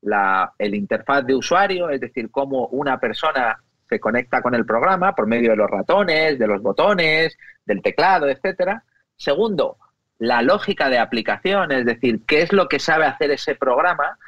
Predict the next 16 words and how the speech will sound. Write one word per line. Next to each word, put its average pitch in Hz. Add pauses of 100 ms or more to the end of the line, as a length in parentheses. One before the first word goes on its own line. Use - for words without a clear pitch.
(140)
donde 139
un 196
programador 143
como 110
el 110
de 110
Tron 190
había 147
escrito 156
su 151
programa 143
para 120
dotar 147
de 131
cierta 151
inteligencia 131